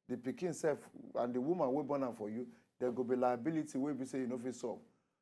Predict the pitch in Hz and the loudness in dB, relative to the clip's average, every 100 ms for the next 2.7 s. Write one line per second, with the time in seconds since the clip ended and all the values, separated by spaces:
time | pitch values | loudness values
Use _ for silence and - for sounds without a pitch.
0 | - 202 - 170 165 254 240 - 180 175 | 0 4 4 4 2 2 0 4 4 6
1 | 151 180 247 226 202 185 180 - _ _ | 0 2 2 4 4 4 0 -4 _ _
2 | _ - 131 165 170 165 165 | _ -2 4 6 6 4 0